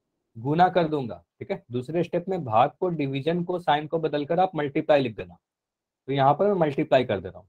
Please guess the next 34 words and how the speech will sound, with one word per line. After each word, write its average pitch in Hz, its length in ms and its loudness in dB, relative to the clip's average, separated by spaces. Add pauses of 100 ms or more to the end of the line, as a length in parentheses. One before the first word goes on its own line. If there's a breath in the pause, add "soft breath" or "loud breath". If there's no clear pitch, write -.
ठीक 139 120 -10
है। 185 100 -10 (140)
ये 120 100 -2
जो 143 120 -4
division 143 440 -2
था, 170 240 -6 (760)
division 151 420 2
बदलकर 156 380 2
गुना 131 220 0
हो 92 120 -8
गया। 85 160 -20 (800)
उसके 135 240 2
बाद 202 200 6
तीसरे 196 360 4
step 190 300 0
में 196 80 -2
आप 185 80 4
बोलोगे, 185 300 0
"सर, 185 120 0
पाँच 160 340 0
बटा 170 240 2
नौ", 147 140 -2
तो 113 160 -4
दूसरा 139 460 0
वाला 170 240 6
जो 185 140 2
भिन्न 139 320 -2
है 156 240 -2 (100)
जिससे 117 240 -2
आप 180 100 6
divide 151 400 6
कर 131 140 0
रहे 101 100 -16
हो, - 80 -20